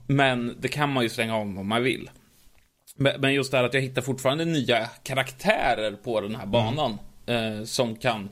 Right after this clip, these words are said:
Speaker 1: ge input som, så jag kan exekvera då helt enkelt
Speaker 2: Mm.
Speaker 1: min, min hit.
Speaker 2: Ja. Ja, visst är det mysigt med mord ibland.
Speaker 1: <laughs>
Speaker 2: Nej, det är det inte.
Speaker 1: Jo,
Speaker 2: Bara
Speaker 1: om det
Speaker 2: i
Speaker 1: är digitala
Speaker 2: spelens
Speaker 1: mord.
Speaker 2: värld.
Speaker 1: Exakt.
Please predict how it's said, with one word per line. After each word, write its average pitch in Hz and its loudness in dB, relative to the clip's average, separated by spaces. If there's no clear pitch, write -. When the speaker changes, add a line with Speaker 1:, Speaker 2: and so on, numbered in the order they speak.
Speaker 1:
ge 113 -2
input 127 -2
som, 110 -4
så - -4
jag 113 0
kan 110 -2
exekvera 113 0
då 101 -6
helt 127 -10
enkelt 110 -2
Speaker 2:
Mm. 104 -4
Speaker 1:
min, 107 -8
min 113 -4
hit. - -6
Speaker 2:
Ja. 107 -4
Ja, 123 -2
visst 117 0
är 123 0
det 120 0
mysigt 123 -4
med 113 0
mord 104 -2
ibland. - -8
Speaker 1:
<laughs> - -12
Speaker 2:
Nej, 110 -2
det 113 -2
är 101 0
det 98 -4
inte. - -8
Speaker 1:
Jo, 127 4
Speaker 2:
Bara 131 4
Speaker 1:
om 127 4
det 135 8
Speaker 2:
i 143 8
Speaker 1:
är 135 2
digitala 143 6
Speaker 2:
spelens 123 0
Speaker 1:
mord. - -2
Speaker 2:
värld. - -14
Speaker 1:
Exakt. - -6